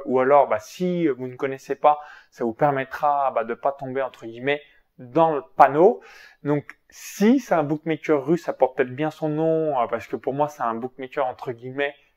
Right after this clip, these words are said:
scam, et je vais vous donner les principales raisons pourquoi je vous déconseille ce bookmaker. Donc ce que vous devez retenir dans cette vidéo, ne vous inscrivez pas sur un X bet,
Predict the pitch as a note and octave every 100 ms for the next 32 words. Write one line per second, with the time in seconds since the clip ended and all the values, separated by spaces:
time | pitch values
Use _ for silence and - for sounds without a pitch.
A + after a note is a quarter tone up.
0 | _ _ - - - F3 F#3 F3 - _
1 | - F3+ E3 D#3 C#3+ C#3+ D3 D#3 D#3+ C3+
2 | - - A#2 G2+ D#3+ - D3 C3+ C3+ C#3
3 | D3+ D#3 D3 - - D3+ D#3 B2+ A2+ A#2
4 | C#3 E3 D3 - C3+ - D3+ D3+ - -
5 | D3 C3 C3 - D3 - A#2 - - -
6 | _ B2 - - A#3 G#3 E3 G3+ G#3+ F#3+
7 | - F#3+ F#3+ F#3 F3 F3 D3 D3+ D3+ E3+
8 | G3 G3+ - _ - C#3 C#3+ F3 B3 A#3
9 | A3 G#3 - F#3+ F#3 - F#3+ F#3 - -
10 | E3 - - - D3+ C#3 C3 C#3 E3